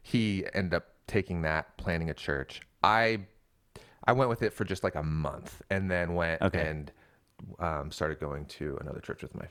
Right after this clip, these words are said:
Speaker 1: my wife. Um,
Speaker 2: So is that when you started, uh, when you ventured into the business
Speaker 1: Yeah.
Speaker 2: space and started these communication companies?
Speaker 1: Right, 'cause that same guy, his name's Paul, really, really wonderful dude. Um, he started a s-,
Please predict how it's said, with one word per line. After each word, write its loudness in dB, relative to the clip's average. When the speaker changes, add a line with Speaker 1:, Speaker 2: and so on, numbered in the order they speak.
Speaker 1:
my -12
wife. -14
Um, -4
Speaker 2:
So 8
is 8
that 10
when 8
you 8
started, 2
uh, 0
when 4
you 4
ventured 0
into 2
the -2
business 0
Speaker 1:
Yeah. 6
Speaker 2:
space 0
and -4
started 0
these -2
communication -2
companies? 6
Speaker 1:
Right, 4
'cause -2
that 2
same 2
guy, 4
his -4
name's -4
Paul, -2
really, 0
really 0
wonderful 2
dude. 0
Um, 2
he 0
started 4
a 0
s-, -12